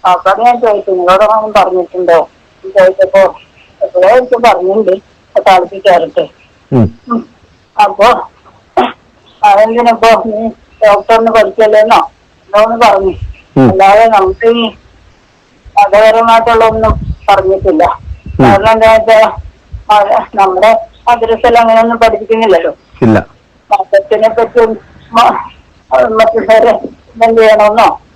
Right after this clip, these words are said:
Speaker 1: അല്ലെങ്കിൽ പട്ടാളത്തിൽ ചേരരുത്. എന്റെ മാമ തന്നെ പട്ടാളത്തിലായിരുന്നു.
Speaker 2: ആ. അതെ. ആ.
Speaker 1: അങ്ങനെയുള്ള ഒരാള്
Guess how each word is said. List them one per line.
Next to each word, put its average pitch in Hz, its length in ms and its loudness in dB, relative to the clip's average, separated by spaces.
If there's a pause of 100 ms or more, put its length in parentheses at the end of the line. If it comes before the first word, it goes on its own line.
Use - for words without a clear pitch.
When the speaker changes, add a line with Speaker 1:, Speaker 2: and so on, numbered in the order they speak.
(140)
Speaker 1:
അല്ലെങ്കിൽ 208 500 0 (420)
പട്ടാളത്തിൽ 208 400 0
ചേരരുത്. 208 460 0
എന്റെ 214 240 0
മാമ 214 420 2
തന്നെ 226 200 0
പട്ടാളത്തിലായിരുന്നു. 196 1080 -2 (480)
Speaker 2:
ആ. 92 200 0 (1200)
അതെ. 107 200 0 (120)
ആ. - 40 2
Speaker 1:
അങ്ങനെയുള്ള 226 380 4
ഒരാള് 220 440 2